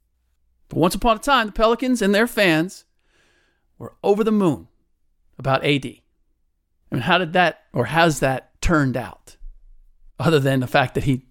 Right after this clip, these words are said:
no longer wants to be on your team. I'll tell you, it took three years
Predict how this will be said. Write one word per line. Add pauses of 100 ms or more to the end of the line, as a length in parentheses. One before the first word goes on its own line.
no
longer
wants
to
be
on
your
team. (1080)
I'll
tell
you, (1040)
it
took
three
years